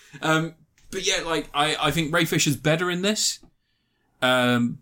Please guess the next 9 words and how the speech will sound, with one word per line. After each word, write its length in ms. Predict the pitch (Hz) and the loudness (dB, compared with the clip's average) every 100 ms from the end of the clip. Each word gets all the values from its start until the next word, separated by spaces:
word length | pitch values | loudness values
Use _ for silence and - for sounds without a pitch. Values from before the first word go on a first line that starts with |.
| - | -4
but 260 | 131 - - | -2 -4 -4
I, 240 | 131 123 120 _ | -2 -2 -6 _
again, 440 | 135 123 143 127 113 | -2 0 2 0 -2
I 120 | 127 131 | -2 0
have 180 | 147 | 0
to 120 | 147 131 | 0 0
ask 140 | 127 | 2
questions 320 | 151 131 127 | 0 0 0
like, 240 | - 117 | 0 -2